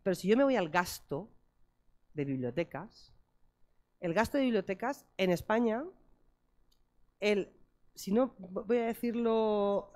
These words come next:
tal cual, es el setenta y cinco por cien del gasto corriente en las bibliotecas públicas es el personal. Conclusión, con abrir la puerta, o sea, a veces nos conformamos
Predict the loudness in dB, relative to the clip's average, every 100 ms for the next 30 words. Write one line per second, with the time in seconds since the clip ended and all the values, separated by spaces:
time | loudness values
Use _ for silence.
0 | -6 -2 -2 0 0 0 -2 -4 -4 -4
1 | -2 -2 0 2 0 0 4 4 4 -4
2 | -12 -12 -18 -20 _ _ _ 0 0 0
3 | 2 2 2 -4 -14 -2 0 2 2 0
4 | -2 -2 -2 -2 -4 -6 -10 -16 _ _
5 | -20 _ -2 0 0 0 0 -2 -4 -4
6 | -2 -2 -4 -8 -8 -8 -8 -8 -8 -8
7 | -6 -8 -14 -20 -20 -20 _ _ _ _
8 | _ _ _ _ _ _ -20 _ -20 _
9 | _ _ -20 -20 -20 -20 -20 _ _ _
10 | -2 0 2 0 2 2 2 -2 -10 -20
11 | -20 -20 -10 -4 -2 -2 -2 -2 -4 -4
12 | -8 -12 -16 _ _ _ -20 _ _ _
13 | -20 -20 -20 -20 _ _ -20 -6 -2 0
14 | 2 2 2 0 0 -2 0 0 2 4
15 | 4 0 -6 -20